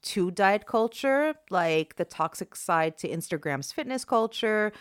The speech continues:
hating our body is learned behavior, diet culture continues to gaslight us, snapback culture is toxic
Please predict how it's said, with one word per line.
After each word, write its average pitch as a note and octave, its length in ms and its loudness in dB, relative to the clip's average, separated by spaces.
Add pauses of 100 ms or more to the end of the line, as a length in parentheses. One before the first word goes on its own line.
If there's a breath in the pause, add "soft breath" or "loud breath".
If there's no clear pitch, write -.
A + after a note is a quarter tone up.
(260 loud breath)
hating G#3 320 2
our E3 140 4
body D#3 380 0
is D3 140 -2
learned D3+ 240 -4
behavior, A#3 800 0
diet F3 440 0
culture F3 320 -2
continues D3+ 480 -6
to C3 100 -8
gaslight A3 720 0
us, G#3+ 600 0
snapback E3 540 -2
culture D3+ 580 -2
is - 200 -8
toxic - 500 -6